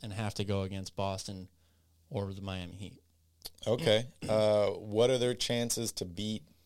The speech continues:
Speaker 2: uh, Golden State?
Speaker 1: I think they have a, a reasonable chance to beat Golden State, and this is why. Golden State all year long, they're, one of their biggest issues has been turnovers.
Speaker 2: Mm-hmm.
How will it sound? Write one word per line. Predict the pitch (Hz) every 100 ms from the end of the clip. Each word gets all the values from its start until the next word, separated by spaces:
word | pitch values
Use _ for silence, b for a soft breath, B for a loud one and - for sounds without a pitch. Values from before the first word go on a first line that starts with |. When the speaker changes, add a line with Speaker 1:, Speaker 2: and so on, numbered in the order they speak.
| -
Speaker 2:
uh, | 92 90
Golden | 87 98 98
State? | - 87 95 -
Speaker 1:
I | 120
think | 175 233
they | 175
have | 147 113 - _ -
a, | 123 113
a | 131 127
reasonable | 113 151 190 139 104 101
chance | - 156 104
to | -
beat | 101 98
Golden | - 101 98
State, | - 101 107 -
and | 113 110 107 -
this | 131 143 135
is | 117
why. | 123 98
Golden | 92 151 175
State | - 135 -
all | 139 156
year | 143 135
long, | 123 123 117 107 _ -
they're, | 107 110 -
one | 139
of | 131
their | 104
biggest | - 143 131 -
issues | 117 110 101
has | 104
been | - 95
turnovers. | - 95 92 104 110 -
Speaker 2:
Mm-hmm. | 90 87